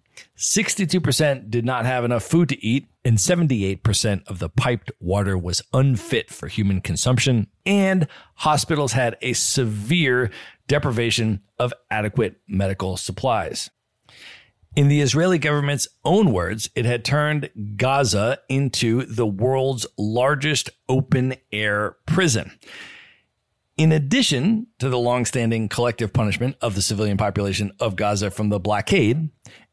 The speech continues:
in two thousand and eight, Israel also adopted the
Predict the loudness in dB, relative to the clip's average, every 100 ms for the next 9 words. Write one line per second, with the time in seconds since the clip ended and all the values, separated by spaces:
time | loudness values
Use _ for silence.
0 | _ -2 0 0 2 2 2 2 2 2
1 | 0 -2 -4 -2 0 2 0 -6 -10 -4
2 | -2 0 0 0 _ 0 2 2 0 0
3 | -4 -2 -2 -2 -4 -4 -6 -4 -2 -2